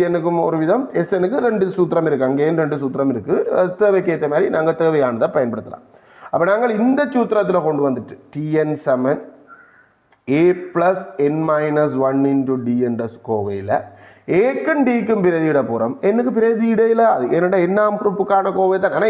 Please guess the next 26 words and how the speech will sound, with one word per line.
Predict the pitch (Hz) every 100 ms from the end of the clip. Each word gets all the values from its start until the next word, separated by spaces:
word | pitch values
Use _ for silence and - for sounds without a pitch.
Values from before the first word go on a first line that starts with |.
| 220
ஏயும் | 262 262 254
டியும் | 262 247
தெரியும். | 233 151 - - - - 170
ஏ | 214
வந்து | 214 214 202
ஏழு, | 208 180 185 -
அப்ப | 156 175 175
ஏழுன்றதை | 175 165 156 151 135
போடுறேன். | 123 117 135 - - - _ 175
என் | 208 233 226
வந்து | 226 294 - - - -
என் | 208 202 170
தான், | 156 - -
அப்ப | 175 185
என் | 185
சை | 208 214 208
ஒன்று, | 220 240
என் | 220 214
சை | 196
ஒன்று | 165 151 139
தான். | 147 - - - 151 156
டி | 285 285
வந்து | 214 160 165
ரெண்டு, | 151 120 101 123 151
ரெண்டு | 160 151
ரெண்டா | 151